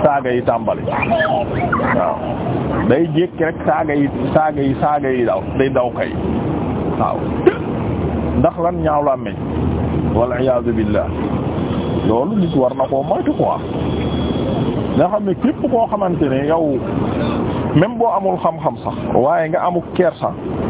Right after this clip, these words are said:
am yoo xamante ne nii moom ngay bañ rek, yow di nga moytu,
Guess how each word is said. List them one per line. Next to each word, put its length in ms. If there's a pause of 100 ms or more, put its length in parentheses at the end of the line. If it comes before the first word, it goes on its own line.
(1400)
am 160
yoo 240
xamante 360
ne 140
nii 180
moom 240
ngay 180 (200)
bañ 180
rek, 120 (260)
yow 240
di 120
nga 120
moytu, 380